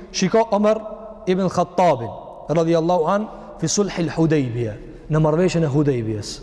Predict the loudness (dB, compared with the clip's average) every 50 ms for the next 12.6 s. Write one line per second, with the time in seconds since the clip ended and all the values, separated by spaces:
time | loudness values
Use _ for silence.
0 | -16 -18 -18 -20 -12 -4 0 2 2 4 4 2 2 2 2 4 4 4 4 2
1 | 2 2 4 4 4 2 4 2 2 0 0 -4 -10 -14 -16 -6 -4 -2 0 2
2 | 2 2 4 4 2 0 -2 -6 -12 -14 -14 -14 -12 -10 -8 0 2 4 4 2
3 | 0 -6 -12 -16 -16 -16 -18 -18 -20 -20 -20 -10 -4 -2 -2 2 2 4 4 4
4 | 6 4 4 2 2 2 2 2 4 4 2 2 2 2 2 2 4 2 0 0
5 | -4 -8 -10 -4 -4 -4 0 0 -2 -2 -2 -4 -2 0 0 2 2 2 2 2
6 | 2 0 0 0 0 -2 0 2 4 4 6 4 4 2 2 2 4 4 4 6
7 | 4 4 4 2 2 2 2 0 0 -2 -8 -14 -16 -14 -4 -2 0 2 2 2
8 | 4 4 2 4 4 2 0 0 -4 -10 -18 -18 -18 -20 -20 -20 -20 -20 -18 -4
9 | -2 0 2 2 4 4 4 4 6 6 4 4 0 -2 -8 -12 -12 -14 -14 -14
10 | -14 -16 -16 -16 -18 -6 0 2 2 4 4 4 4 4 4 4 2 0 -4 -6
11 | -2 0 2 2 2 2 0 -2 -2 0 0 2 2 2 0 -2 -6 -10 -4 -2
12 | 0 2 2 2 2 2 0 -2 -8 -10 -10